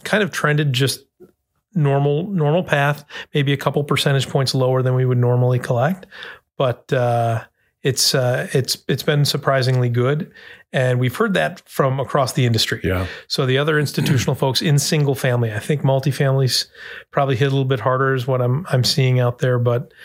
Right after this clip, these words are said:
Speaker 1: uh, in single family, they're generally, you know, a little bit behind, but, um, but, you know, it didn't fall off, and, uh, everybody's, all eyes are on May
Speaker 2: Yeah.
Speaker 1: at this point.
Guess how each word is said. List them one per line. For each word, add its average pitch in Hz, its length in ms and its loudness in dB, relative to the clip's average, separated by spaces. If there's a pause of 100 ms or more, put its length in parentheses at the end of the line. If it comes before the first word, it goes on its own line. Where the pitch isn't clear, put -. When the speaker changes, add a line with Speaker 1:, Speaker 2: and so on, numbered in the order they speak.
(280)
Speaker 1:
uh, 131 60 0
in 131 180 2
single 147 300 2
family, 131 340 0
they're 123 160 2
generally, 127 680 2 (340)
you 139 80 -2
know, 123 180 0
a 113 60 -2
little 139 220 2
bit 139 160 0
behind, 139 640 0
but, 127 400 -2
um, 117 520 2 (800)
but, 127 200 2 (280)
you 165 200 0
know, 120 120 2
it 131 200 -2
didn't 127 200 2
fall 120 220 -2
off, 131 360 0 (420)
and, 120 400 0
uh, 117 200 0
everybody's, 127 680 0 (260)
all 135 160 2
eyes 120 220 0
are 113 80 0
on 107 160 0
May 95 360 -8
Speaker 2:
Yeah. 120 200 2
Speaker 1:
at - 60 -6
this 117 120 -6
point. - 340 0